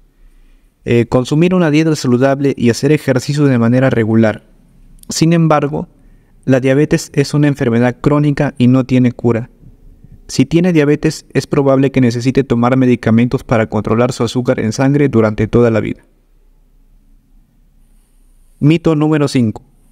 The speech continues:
La diabetes es causada por comer demasiados carbohidratos.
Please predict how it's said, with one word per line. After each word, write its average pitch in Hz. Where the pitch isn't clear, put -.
La 135
diabetes 165
es 143
causada 143
por 123
comer 127
demasiados 127
carbohidratos. 107